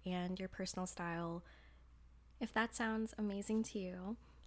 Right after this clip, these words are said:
then you can go ahead, sign up for my newsletter. You'll get an email about it, or you can just D M me on Instagram, however you want to reach out.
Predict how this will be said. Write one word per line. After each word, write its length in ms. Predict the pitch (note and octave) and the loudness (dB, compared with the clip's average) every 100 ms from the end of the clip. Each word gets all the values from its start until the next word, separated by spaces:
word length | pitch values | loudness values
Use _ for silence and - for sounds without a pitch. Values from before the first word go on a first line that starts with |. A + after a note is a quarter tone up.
| - | -2
then 440 | G3 F#3+ F#3+ F#3+ | 2 4 2 0
you 120 | G#3 G3 | -2 0
can 180 | G#3+ | 2
go 160 | G3+ G3+ | 2 2
ahead, 360 | G#3+ A#3+ C4 - | 2 2 2 0
sign 200 | G#3 G3 | 0 0
up 140 | G3+ - | -2 -2
for 360 | A3 G#3 G#3 | 2 4 4
my 160 | G3+ G3 | 2 2
newsletter. 760 | G3 A#3 A#3 A#3 A#3 A#3 A#3 A#3+ - | 4 4 4 4 4 2 0 -4 -2
You'll 140 | G3+ | -2
get 160 | G3 F#3+ | 0 -2
an 160 | F#3 | 2
email 320 | G#3+ G#3+ G#3+ | 4 6 4
about 300 | G#3 G#3 G3+ | 2 0 0
it, 260 | G3+ G3+ G#3+ - - - - - | 0 -2 -6 -12 -16 -16 -6 6
or 400 | G#3 G3+ G3+ G3 | 8 10 8 6
you 140 | G3+ | 2
can 160 | - G#3 | 2 2
just 180 | G3+ - | 2 2
D 120 | G3+ | 4
M 140 | F#3+ | 6
me 140 | G3 G3 | 4 4
on 180 | F#3 F3+ | 2 2
Instagram, 800 | G#3+ - G3+ G3+ F#3+ F#3 F#3+ G#3 - - - | 0 0 2 4 4 2 0 -4 -12 -20 -12
however 300 | - G3 G3+ | 0 2 6
you 120 | G#3 G3+ | 6 6
want 140 | F#3+ | 4
to 60 | G3 | 2
reach 260 | G3 - | 0 0
out. 280 | F3 G3 | 2 0